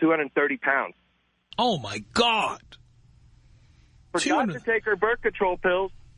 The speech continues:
Speaker 2: What a
Speaker 1: Uh, over
Speaker 2: coincidence. She conveniently forgot.
Speaker 1: Yeah, overate like crazy. She thought a Boston cream pie was a snack for a movie. And she'd tell me, "Oh, I'm still the woman you married." And I'd say, "No, you're two of the women I married." And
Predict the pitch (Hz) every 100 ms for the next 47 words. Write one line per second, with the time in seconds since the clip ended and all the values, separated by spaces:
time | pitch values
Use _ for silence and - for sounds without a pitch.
0 | - 247 285 262 190 202 190 156 170 -
1 | 240 208 247 240 214 294 254 226 208 180
2 | 175 165 147 123 - - - 156 170 117
3 | - 160 226 233 190 160 190 - 175 160
4 | - - 196 220 190 160 117 - 208 214
5 | 196 160 165 185 - 180 - 175 151 -
6 | 185 185 135 139 - 165 180 180 - 139
7 | 147 180 139 127 _ - - - - 160
8 | 151 233 202 202 196 190 190 185 196 254
9 | 277 240 - - 269 277 247 233 262 262
10 | 233 233 226 240 254 185 202 - 208 196
11 | 196 214 226 226 - 277 330 233 190 190
12 | 175 165 175 240 147 127 _ _ _ _
13 | _ _ _ _ _ _ _ _ _ _
14 | -